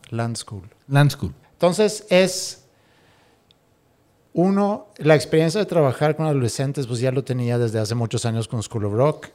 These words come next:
Speaker 1: y, y entonces esa, esa experiencia ya lo tenía. Y teníamos muy claro también que lo más importante es establecer buenas relaciones con ellos porque entre más, entre mejor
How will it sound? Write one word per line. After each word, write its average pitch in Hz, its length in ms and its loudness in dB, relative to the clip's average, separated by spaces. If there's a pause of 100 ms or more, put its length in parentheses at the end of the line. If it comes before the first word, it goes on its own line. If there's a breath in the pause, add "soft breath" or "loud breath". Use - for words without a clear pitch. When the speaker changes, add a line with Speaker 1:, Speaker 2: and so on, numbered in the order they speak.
Speaker 1:
y, 107 840 -2
y 123 60 -8
entonces 113 520 -6
esa, 120 680 0 (340)
esa 113 220 -6
experiencia 120 360 -4
ya 107 120 0
lo 107 100 -4
tenía. 107 460 -2
Y 131 80 -6
teníamos 135 840 -2
muy 120 180 -2
claro 120 280 0
también 117 320 -2
que - 140 -8
lo 113 100 -6
más 107 180 -6
importante 110 840 -8
es - 200 -10
establecer 104 440 -8
buenas 107 280 -4
relaciones 101 540 -6
con 113 200 -6
ellos 104 240 -6
porque 101 240 -12
entre 92 200 -10
más, 101 400 -8 (640)
entre 104 220 -10
mejor 127 480 -4